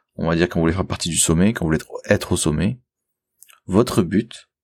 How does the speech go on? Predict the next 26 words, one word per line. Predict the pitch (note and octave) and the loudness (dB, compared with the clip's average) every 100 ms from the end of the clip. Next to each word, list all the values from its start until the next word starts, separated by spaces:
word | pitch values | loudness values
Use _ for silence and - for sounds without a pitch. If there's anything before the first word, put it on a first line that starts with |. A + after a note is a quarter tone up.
| _ - _ | _ -20 _
c'est | - F#2+ | -2 2
de | F2+ | 2
créer | - - C3 | 0 2 4
l'écart | G#2+ F#2 A#2 A2 | 4 2 2 2
entre | F#2 - F2+ | 2 2 2
vous | D#2+ F#2+ A#2 | 2 0 0
et | F2 | 2
vos | F2+ E2 | 2 2
concurrents, | E2+ - E2+ D2+ - - | 0 0 0 0 -4 -4
entre | F2 G2 | 0 2
vous | E2+ F2+ A2+ D#2+ | 2 0 -4 0
et | F#2+ | 2
les | F2+ | 2
gens | F2 G2 | 2 0
qui | G2+ G2 | 0 -2
aimeraient | F2 E2+ F2 E2 | -2 0 -2 -2
être | - E2 | -2 -4
vous. | D2+ - - - _ _ _ _ _ _ _ _ _ _ _ _ - | -4 -8 -12 -18 _ _ _ _ _ _ _ _ _ _ _ _ -2
Donc | F2 | 0
vous | E2+ A2+ B2+ | 2 2 4
allez | F#2 E2+ | 2 2
prendre | F2+ E2 | -2 -4
la | D#2 | -2
place | F2 E2 | -2 0
de | |
quelqu'un. | D#2+ D#2+ - D2+ | -2 -2 -4 -6